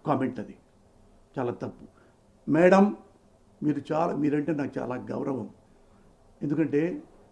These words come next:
మీరు ఎవరైతే మీరు కామెంట్ చేశారో నాగార్జున చాలా హంబుల్ మ్యాన్, చాలా ఫ్రెండ్లీ నేచర్.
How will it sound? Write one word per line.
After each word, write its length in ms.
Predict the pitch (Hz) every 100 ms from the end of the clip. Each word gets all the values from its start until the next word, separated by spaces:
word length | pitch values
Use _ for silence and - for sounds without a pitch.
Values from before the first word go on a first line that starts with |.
| _ -
మీరు 340 | 160 165 143 - - 143
ఎవరైతే 440 | 147 170 160 170
మీరు 200 | 165 139
కామెంట్ 480 | 131 139 143 - 131
చేశారో 380 | - 127 104 104 - - - - _ - - - - 143
నాగార్జున 480 | 131 131 117 117 98 - _ _ - _ 156
చాలా 240 | 135 139
హంబుల్ 380 | 110 123 127 131
మ్యాన్, 220 | 110 - - - - - - _ _ _ - -
చాలా 220 | 131 135 143
ఫ్రెండ్లీ 400 | 139 123 123 131
నేచర్. 340 | 110 - 104